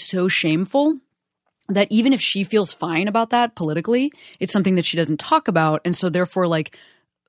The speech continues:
that part of her life is sort of erased as she's going through the world. And just the, that is a trauma, you know, to erase something from your life is, is a trauma. Um, and I think that's, that's the part that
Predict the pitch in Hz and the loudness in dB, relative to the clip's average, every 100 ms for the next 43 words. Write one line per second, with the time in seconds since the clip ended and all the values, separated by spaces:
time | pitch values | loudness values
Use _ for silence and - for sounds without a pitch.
0 | _ _ 208 175 180 185 - 196 180 160 | _ _ -6 0 2 0 -2 -4 -4 -4
1 | - 165 160 165 165 - 160 160 135 160 | -6 -4 -4 -4 -4 -4 -4 -4 -2 0
2 | 196 - - - 160 151 - 147 156 147 | 0 0 -4 -4 -4 -2 -2 -2 -2 -2
3 | 147 151 147 160 190 151 143 202 233 311 | -4 -6 -4 0 0 0 0 2 2 2
4 | 214 208 202 185 - _ _ _ 220 320 | 0 2 2 0 -4 _ _ _ -4 0
5 | 403 - - 196 - 190 190 - - - | 0 -2 -4 -4 -2 -2 -2 -4 -8 -14
6 | _ - 196 180 - 220 202 180 185 233 | _ 0 2 2 0 0 0 2 4 4
7 | - - - 180 - 151 147 147 160 151 | 2 -2 -2 0 0 0 -2 0 0 0
8 | 147 151 - 165 147 - - 160 147 139 | 0 -4 -4 -4 -4 -6 -6 -4 -4 -6
9 | - - 233 - 170 - - - _ 160 | -6 -4 -4 -6 -14 -20 -20 -20 _ -2
10 | 165 160 156 165 160 160 160 - 220 185 | 0 -2 -2 -4 -2 -2 -4 -6 -4 0
11 | 190 208 - - - _ _ _ _ - | 0 0 -4 -8 -10 _ _ _ _ -4
12 | 185 233 - - 190 - 165 151 - 165 | -2 -2 -2 -4 -6 -4 -4 -4 -4 -6